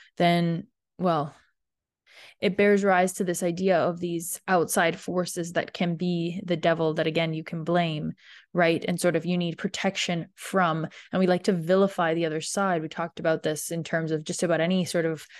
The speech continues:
political beliefs. Um, we like to sort of see the other side as evil and we're righteous, and then they're bad, and then we can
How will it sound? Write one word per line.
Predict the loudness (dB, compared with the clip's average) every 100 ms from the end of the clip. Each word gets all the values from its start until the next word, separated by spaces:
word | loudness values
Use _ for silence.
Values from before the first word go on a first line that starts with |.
| -20 -2
political | 4 6 6 6 4
beliefs. | 6 4 4 0 -4 -16 -20 _ -8
Um, | -4 -4 -2
we | 2
like | 4 2
to | -2
sort | -6
of | -4
see | -2
the | -2
other | 0 -2
side | 0 -2
as | -2 -2
evil | 0 2 2
and | 0 0
we're | 0
righteous, | 0 2 2 0 -4 -4
and | -4 -2
then | -2 -4
they're | -2 -2
bad, | -2 0 0 0 0
and | -2 -6
then | -8 -8
we | -10
can | -4 -2 -2